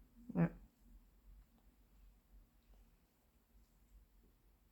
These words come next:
Strasznie ona lubi leżeć mi na klatce piersiowej. Tak odpoczywamy sobie.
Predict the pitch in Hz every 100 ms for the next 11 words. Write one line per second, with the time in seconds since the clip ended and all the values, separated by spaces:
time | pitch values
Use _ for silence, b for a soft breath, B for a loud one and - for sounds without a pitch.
0 | b b b b - - 254 247 247 233
1 | 226 220 214 220 214 208 196 202 208 -
2 | - - - - - - - - - 185
3 | 196 202 208 196 - 180 180 180 - 196
4 | 202 - 185 180 175 - 180 170 220 269
5 | - - - - - - 202 185 - -
6 | 185 - 180 175 175 175 170 - - 247